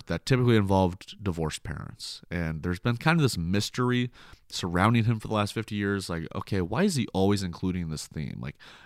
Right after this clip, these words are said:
even if you watch E T, it's like, oh, the dad left with the, the mistress or the nanny to go to Mexico, and that's why the little boy is, uh, has a void in his heart and he needs an alien to fill it.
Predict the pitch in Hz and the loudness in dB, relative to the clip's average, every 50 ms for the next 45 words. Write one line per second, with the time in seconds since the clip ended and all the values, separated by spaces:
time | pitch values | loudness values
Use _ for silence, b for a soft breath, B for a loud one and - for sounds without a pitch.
0 | B - 113 123 143 135 120 120 117 107 104 98 98 - - 95 90 - - 95 | B -2 0 2 2 2 2 2 2 4 4 4 4 2 0 -2 -4 -2 -2 -2
1 | 90 82 80 78 - - - 71 69 - - 98 107 92 80 78 73 78 - - | -2 0 -2 -4 -4 -6 -6 -6 -6 -4 -2 -2 0 0 0 -2 -6 -4 -2 0
2 | 90 90 87 76 80 82 85 82 - - - - 78 - - 76 65 - - - | 2 2 2 0 -2 -2 -2 -2 -4 -6 -8 -10 -8 -8 -8 -10 -10 -8 -8 -6
3 | 76 80 82 82 - - - 78 76 - - 80 78 - 76 76 80 80 78 76 | -4 -4 -4 -4 -4 -4 -6 -6 -6 -4 -6 -6 -6 -6 -6 -4 -4 -2 -2 -2
4 | 76 76 76 B B B B B - - 85 78 76 76 80 80 - - - - | -4 -4 -8 B B B B B -8 -6 -4 -2 -2 -2 -2 -4 -4 -6 -6 -4
5 | 73 71 73 76 76 76 78 - - - 78 76 76 76 73 B B B B B | -4 -4 -4 -4 -6 -6 -6 -6 -6 -4 -4 -4 -4 -6 -8 B B B B B
6 | B B B - - 78 82 85 82 80 76 73 78 78 78 76 73 73 71 b | B B B -8 -6 -2 0 0 0 0 -2 -2 -2 -2 -2 -2 -4 -6 -8 b
7 | b b b b b b _ _ _ - - - 78 78 - - - 69 71 71 | b b b b b b _ _ _ -16 -12 -10 -8 -8 -6 -8 -8 -8 -8 -10
8 | 69 - - _ _ _ _ _ - 87 85 85 78 80 82 82 82 82 80 78 | -10 -14 -16 _ _ _ _ _ -6 -2 -2 -2 -2 -2 -2 -2 0 0 -2 -4
9 | 76 76 73 - 76 73 69 - - 80 80 80 80 71 - 69 65 - - 85 | -6 -8 -8 -6 -6 -6 -6 -8 -8 -8 -6 -6 -6 -6 -8 -10 -10 -6 -6 -4
10 | 80 78 78 69 65 64 - - - - 71 65 58 - | -4 -4 -6 -8 -8 -10 -12 -12 -10 -8 -8 -8 -8 -10